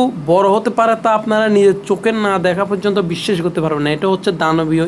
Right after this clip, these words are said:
ইঞ্জিনের দ্বিতীয় তলা, এক কথায় just অসাধারণ। আমি জানি না আপনারা কারা কারা শিবের বা মাদার ভেসেল এর ইঞ্জিন রুমে নেমেছেন, তবে আমি আপনাদেরকে একটি কথা বলতে চাই, আপনারা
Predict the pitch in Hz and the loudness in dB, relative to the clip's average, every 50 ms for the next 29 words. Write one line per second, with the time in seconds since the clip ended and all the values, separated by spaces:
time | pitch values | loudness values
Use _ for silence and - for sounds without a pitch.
0 | 185 165 156 147 160 165 185 180 156 160 165 165 165 160 143 147 - 139 131 123 | -2 -2 -2 -2 0 0 0 0 -2 -4 -4 -2 -2 -2 0 0 0 0 0 -2
1 | - - - - - - - - - - - - - - 190 196 190 - - 196 | -2 -6 -10 -20 -20 -20 -20 -20 -20 -20 -20 -10 -4 -2 -2 -2 -2 -2 0 0
2 | 190 208 214 196 175 202 202 196 - - - - - - - 185 - - 190 180 | 2 2 2 2 2 2 2 0 0 -4 -10 -14 -6 -4 -2 0 0 0 0 2
3 | 160 151 139 131 117 113 - - - - - - - - 170 190 208 220 202 160 | 2 0 0 0 -2 -6 -10 -14 -18 -20 -20 -12 -6 -2 2 4 4 4 4 4
4 | 220 208 202 208 208 202 202 196 190 185 170 170 196 190 185 190 202 190 190 175 | 2 2 4 4 4 4 4 2 2 0 0 0 0 0 0 0 -2 -2 -2 0
5 | 165 165 170 170 180 175 180 180 180 175 175 175 - - - 180 165 170 165 180 | 0 0 0 0 0 0 0 2 2 0 0 -2 -6 -6 -2 -2 0 0 2 2
6 | 175 175 160 165 165 165 160 151 151 151 156 165 160 170 165 160 156 - 170 160 | 2 2 2 2 2 2 2 0 0 0 0 0 0 0 0 -2 -2 -2 -2 0
7 | 160 160 160 160 165 - - - 180 160 156 156 151 - - - - - - 175 | 0 0 0 -2 -4 -8 -10 -6 -2 0 2 2 0 -2 -6 -14 -18 -8 -2 0
8 | 156 156 143 147 151 156 160 156 156 156 151 147 147 147 - 147 151 151 - - | 0 2 2 2 2 2 2 2 2 2 2 0 -2 -4 -4 -6 -8 -8 -12 -16
9 | - - - - - - - 196 196 190 175 190 185 185 190 - 180 190 208 202 | -18 -20 -20 -20 -10 -4 0 0 2 2 4 4 2 2 0 0 0 0 0 0
10 | 202 208 202 202 202 - 208 190 185 - 214 196 196 196 185 202 185 190 190 180 | 2 2 2 2 2 2 0 -2 -2 -2 -2 0 0 0 0 2 2 2 0 0
11 | 175 170 - 190 175 175 190 196 - - - - - - - - - - - 208 | 0 -2 0 0 0 0 0 -2 -6 -12 -18 -20 -20 -20 -20 -20 -10 -4 -4 -2
12 | 202 - 214 220 233 | 0 2 2 2 4